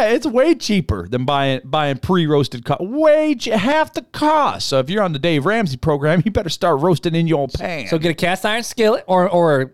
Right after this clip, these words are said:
Speaker 1: or what? Do you do cast iron?
Speaker 2: Yeah,
Speaker 1: Stainless
Speaker 2: cast,
Speaker 1: steel, cast
Speaker 2: ca-,
Speaker 1: iron?
Speaker 2: cast iron is the best way to do it. And
Speaker 1: And slap
Speaker 2: you
Speaker 1: some green beans with some oil?
Speaker 2: You just, no, no
Speaker 1: No,
Speaker 2: oil.
Speaker 1: no, no
Speaker 2: No
Speaker 1: oil. No
Speaker 2: oil.
Speaker 1: oil.
Speaker 2: No.
Speaker 1: Okay.
Speaker 2: Just straight in there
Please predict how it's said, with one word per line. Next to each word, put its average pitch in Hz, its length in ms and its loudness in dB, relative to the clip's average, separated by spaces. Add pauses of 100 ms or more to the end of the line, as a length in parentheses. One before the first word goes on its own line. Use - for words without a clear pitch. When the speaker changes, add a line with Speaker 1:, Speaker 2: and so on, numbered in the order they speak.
Speaker 1:
or 117 140 -18
what? 117 240 -2
Do 139 80 -2
you 180 80 0
do 233 80 0
cast 233 280 -2
iron? 226 140 2
Speaker 2:
Yeah, 226 160 0
Speaker 1:
Stainless 165 220 0
Speaker 2:
cast, 156 80 0
Speaker 1:
steel, 208 160 -2
cast 202 200 0
Speaker 2:
ca-, 202 60 0
Speaker 1:
iron? 196 140 -2
Speaker 2:
cast 175 260 0
iron 156 140 2
is 139 80 -6
the 120 60 -8
best 127 220 -2
way 151 120 -6
to 160 80 -6
do 85 140 -10
it. 82 100 -8 (540)
And 110 200 0
Speaker 1:
And 123 80 -2
slap 160 160 0
Speaker 2:
you 143 60 -2
Speaker 1:
some 170 100 -2
green 160 200 -2
beans 156 200 -2
with 139 80 -6
some 139 120 -2
oil? 185 360 2
Speaker 2:
You 143 80 0
just, 135 280 -2
no, 120 300 0
no 135 260 2
Speaker 1:
No, 190 120 2
Speaker 2:
oil. 98 80 0
Speaker 1:
no, 170 240 0
no 170 200 0
Speaker 2:
No - 140 2
Speaker 1:
oil. 151 540 4
No 104 140 2
Speaker 2:
oil. 92 80 2
Speaker 1:
oil. 120 180 0
Speaker 2:
No. 131 180 2
Speaker 1:
Okay. 180 260 -2
Speaker 2:
Just - 200 -6
straight 117 400 -2
in 151 180 0
there 156 300 -2